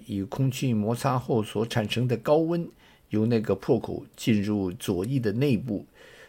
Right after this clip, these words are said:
左翼内部的铝合金在三千度的高温下开始融化，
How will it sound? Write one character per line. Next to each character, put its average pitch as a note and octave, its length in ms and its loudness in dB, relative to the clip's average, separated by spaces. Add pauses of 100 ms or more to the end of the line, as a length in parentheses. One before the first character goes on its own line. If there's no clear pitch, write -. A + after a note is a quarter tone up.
(140)
左 G#2+ 200 4
翼 E3 200 4
内 G3+ 200 8
部 E3+ 200 4
的 A#2 120 8
铝 G2 200 4
合 G#2 180 0
金 D3+ 380 -2
在 A2+ 280 4
三 D3 240 0
千 D#3 240 0
度 D3 160 0
的 A2 200 4
高 A#2+ 220 4
温 A#2+ 200 4
下 - 320 -2
开 A#2 160 2
始 A2 160 0
融 F2+ 280 -4
化， B2 320 -2